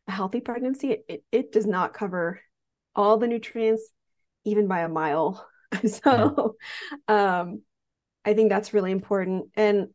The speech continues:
Speaker 1: um, it is possible to replace, I, I believe, 'cause I've helped women do this for years. <laughs> Um, it is possible to replace pre-, prenatals with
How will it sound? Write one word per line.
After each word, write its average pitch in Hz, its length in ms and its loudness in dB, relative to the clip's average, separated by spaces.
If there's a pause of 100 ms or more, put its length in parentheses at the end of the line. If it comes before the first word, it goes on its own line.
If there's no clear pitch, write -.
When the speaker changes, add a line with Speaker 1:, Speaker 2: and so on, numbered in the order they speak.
(220)
Speaker 1:
um, 185 500 -6 (100)
it 302 140 2
is 466 200 4
possible 190 480 -2 (140)
to 196 160 0
replace, 180 640 -8 (300)
I, 202 240 -2
I 196 140 -2
believe, 175 480 -6
'cause 220 120 -4
I've 196 180 0
helped 220 380 -2 (420)
women 196 360 -4
do 196 140 -4
this 185 200 -6
for - 140 -12
years. 196 580 -2
<laughs> - 560 -6
Um, 190 300 2 (160)
it 220 140 6
is 247 140 2
possible 208 420 -2
to 202 120 -6
replace 190 360 -6
pre-, - 240 -8
prenatals 180 480 -4
with 190 240 -4